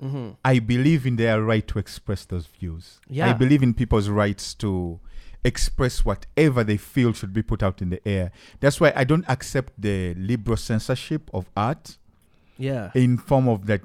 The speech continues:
Speaker 2: right now you cannot say what you feel because everything, you, it, it needs to be edited to be politically correct. Otherwise, you're put in a box where you could lose your job and you're part of the problem.
Speaker 1: Yeah.
Speaker 2: But the world has never gotten, um, far.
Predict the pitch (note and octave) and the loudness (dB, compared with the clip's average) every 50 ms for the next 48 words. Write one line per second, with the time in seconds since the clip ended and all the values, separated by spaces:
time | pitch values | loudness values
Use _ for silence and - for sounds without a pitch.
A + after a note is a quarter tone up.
0 | - - A2+ A2+ A2+ - - A2 A2 A2 G#2+ G#2 G2+ G2 F#2 F#2 - - F#2+ F#2+ | -6 -4 -2 -2 -2 -2 -4 -2 0 0 2 0 0 0 -2 -4 -4 -4 -4 -2
1 | G2+ G#2 G2+ - - - - - - - A#2 G#2 G2+ F#2+ E2 F#2+ G2 - - - | -2 -2 -4 -4 -6 -10 -10 -10 -6 -4 -2 -2 -2 -2 -2 -4 -4 -6 -6 -10
2 | F#2 - - - - - C3 B2 A#2+ A#2+ A#2+ B2 B2 B2 B2 B2 A#2+ A#2+ A#2 - | -10 -10 -12 -14 -8 -4 -4 -2 0 0 2 2 2 2 0 0 -2 -2 -4 -8
3 | - - - - - - G2+ A#2+ A2+ - C3 A#2+ A#2 A#2 - B2 A#2 G#2+ A2+ G2 | -12 -20 -20 -20 -14 -8 -6 -6 -4 0 0 0 0 0 -2 -4 -2 -2 -2 -4
4 | - B2 A#2 A#2 A2+ G#2+ - - - - A#2+ C3+ - C#3 C3 - D3+ C3+ C3 C3+ | -2 -2 -2 0 -2 -4 -6 -8 -6 -2 -2 0 0 -2 -4 -4 -2 2 2 2
5 | C3 - - A2 A2+ C#3+ - - B2+ B2 A#2+ B2 A2+ - B2+ A#2 A2 - - G#2+ | 2 2 0 -4 -4 -4 -4 -2 -2 -2 -2 -2 -2 -2 -2 -4 -4 -4 -6 -4
6 | F#2+ G#2+ G#2 - - G2+ G#2 A2+ - - - - - C#3 C3 C3 C3 - - C#3 | -4 -4 -4 -2 -2 -4 -4 -4 -6 -8 -12 -8 -4 -2 -2 -2 -2 -4 -4 -4
7 | B2+ A#2+ B2 B2+ B2 A#2 - - - - - - B2+ C3 B2 B2 A#2+ A#2 G2+ A2 | -2 0 2 2 0 0 -4 -10 -20 -20 -10 -4 -4 0 0 2 0 0 -2 -2
8 | G#2 - - C3+ B2+ - B2+ A2+ G#2 F2+ E2 F#2+ A#2 A#2+ - - - B2+ A#2 A2+ | -4 -2 -2 -2 -2 -2 -4 -6 -6 -4 -2 -2 -2 -2 -2 -4 -6 -4 -4 -4
9 | G#2+ - - G#2 F2 F#2 F#2+ G#2 A#2 A2+ G2 G#2 A2+ A2 G#2+ F#2+ E2 E2+ G2+ A2+ | -4 -4 -6 -6 -6 -4 -2 -2 -2 -2 -2 -2 -2 -2 -2 -4 -6 -4 -2 0
10 | A2+ A#2 A#2 A2+ A2 G#2+ G#2 - _ - - - - G#2 A2 F#2 G2 F2+ - - | 0 0 0 0 -2 -4 -8 -16 _ -20 -18 -10 -6 -6 -6 -4 -6 -8 -6 -4
11 | B2 A#2+ - - A#2+ G2+ G2+ G2+ - - - A#2+ A#2 A#2 B2 C3 C3+ C3+ C#3 C3+ | -4 -2 -2 -4 -6 -6 -6 -8 -8 -6 -4 -6 -4 -4 -2 -2 -2 -2 -4 -8
12 | - - C3 E3 G#3+ G#3+ B2 G2 C3 C#3+ C3 D3+ D3 D3+ F#3 G3 F#3+ E3+ D#3 A#2+ | -8 -4 -2 0 0 0 2 2 2 2 2 2 0 2 2 0 2 0 -2 -4
13 | B2 B2 B2+ B2 A#2+ A2 G2+ A#2+ B2 - - A2 G2 F#2+ F2+ - - _ - G2+ | -4 -4 -4 -4 -4 -4 -4 -4 -4 -4 -4 -6 -6 -6 -6 -10 -12 _ -8 -6
14 | F#2+ F#2 F2+ F2 F2 - - - - - - D#3+ D#3+ D3 G#2+ E2+ D#2 - | -4 -4 -6 -6 -10 -12 -18 -20 -20 -10 -6 -4 -2 -2 -2 -4 -8 -10